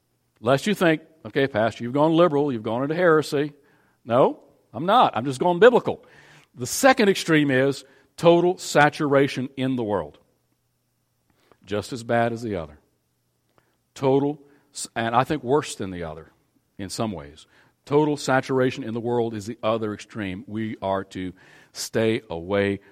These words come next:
from. These guys were going to be in the world. That's what Jesus is telling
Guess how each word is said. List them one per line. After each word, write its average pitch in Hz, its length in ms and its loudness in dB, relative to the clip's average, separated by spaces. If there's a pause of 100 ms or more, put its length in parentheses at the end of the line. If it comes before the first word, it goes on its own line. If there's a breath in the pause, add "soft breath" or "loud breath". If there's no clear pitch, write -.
(120 soft breath)
from. 90 420 -6
These 196 220 2
guys 190 460 2
were 139 80 -6
going 160 220 0
to 156 60 -2
be 170 200 0
in 214 100 2
the 214 80 2
world. 254 340 2
That's 202 240 6
what 208 140 -4
Jesus 190 560 0
is 185 160 -2
telling 180 540 -2